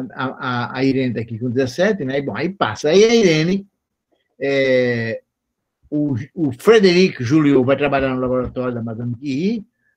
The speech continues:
né? Ele é, ele é um ano mais novo, acho que a Irene, da mesma idade da Irene, né?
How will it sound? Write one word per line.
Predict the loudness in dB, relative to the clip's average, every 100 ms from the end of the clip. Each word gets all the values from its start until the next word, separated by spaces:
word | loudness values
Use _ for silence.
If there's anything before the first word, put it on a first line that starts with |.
| -14
né? | -10 -10 -14 _ _ _
Ele | -4 0 4
é, | 4 4 0 -4 _ _ _ _
ele | -10 -6 -4
é | -4 -4 -6
um | -6 -6
ano | -6
mais | -4 -2
novo, | 0 0 0
acho | -4 -6 -6
que | -6
a |
Irene, | -4 -2
da | -2
mesma | -2 0
idade | 0 2
da | 2
Irene, | 2 2 0
né? | -2 -6